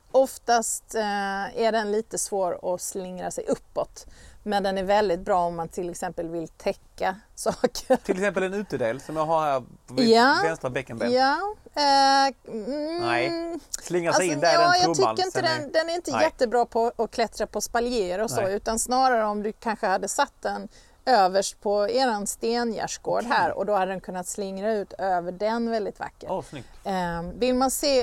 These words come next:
Speaker 1: eh, praktfullt, ehm, slingerkrasse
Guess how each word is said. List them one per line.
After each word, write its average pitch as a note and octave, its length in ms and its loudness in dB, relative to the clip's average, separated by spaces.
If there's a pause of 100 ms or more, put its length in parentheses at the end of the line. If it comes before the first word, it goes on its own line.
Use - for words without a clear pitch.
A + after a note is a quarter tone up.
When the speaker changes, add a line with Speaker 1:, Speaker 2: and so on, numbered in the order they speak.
(140)
Speaker 1:
eh, A#3+ 180 0 (140)
praktfullt, - 1160 -2 (200)
ehm, A3 680 -6 (1300)
slingerkrasse G3 1120 -6